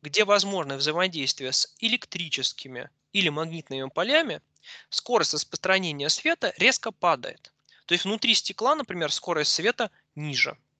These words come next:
И получается, что этим волнам нужно каким-то образом этот переход, а, осуществить. Каким образом они это делают? Раз они двигаются более медленно, то расстояние между ними становится короче, чем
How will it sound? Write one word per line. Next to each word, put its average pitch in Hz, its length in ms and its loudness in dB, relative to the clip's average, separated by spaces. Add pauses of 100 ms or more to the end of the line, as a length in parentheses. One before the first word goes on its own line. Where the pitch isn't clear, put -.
(1400)
И 190 420 2
получается, 208 640 2
что 202 220 0
этим 185 240 0
волнам 233 420 0
нужно 240 240 -2
каким-то 196 400 -2
образом 185 300 -2
этот 165 160 -6
переход, - 680 -2 (640)
а, 139 460 6
осуществить. 151 800 0 (200)
Каким 226 280 2
образом 165 240 2
они 156 140 2
это 151 160 -2
делают? 135 260 -2
Раз - 140 0
они 180 100 -2
двигаются 143 580 -4
более 135 360 0
медленно, 190 520 -2 (420)
то 190 140 6
расстояние 180 480 4
между 165 280 -4
ними 277 260 -2
становится 220 480 -4
короче, 196 540 0
чем 170 320 -2